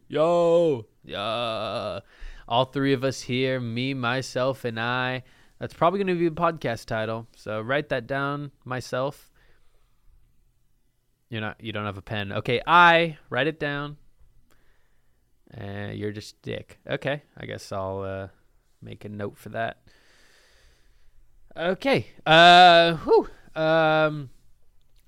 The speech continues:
new stuff in my life. Guys, I went and saw, well, I saw two movies.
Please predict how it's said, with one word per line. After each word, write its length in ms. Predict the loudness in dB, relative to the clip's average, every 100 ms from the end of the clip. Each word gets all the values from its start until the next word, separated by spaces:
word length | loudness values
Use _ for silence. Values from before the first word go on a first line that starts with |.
| -20 _ _ _ _ -10
new 280 | 2 4 4
stuff 520 | 0 2 4 4 0
in 100 | 0
my 160 | 0
life. 420 | 2 2 0 -2 -2
Guys, 380 | 2 4 4
I 120 | 2 2
went 320 | 0 -4 -4
and 200 | -10 -10
saw, 640 | -4 -2 2 2 2 0
well, 260 | 0 0 2
I 80 | 0
saw 220 | 0 -2
two 260 | 0 -2
movies. 600 | 0 -2 -4 -8 -12 -18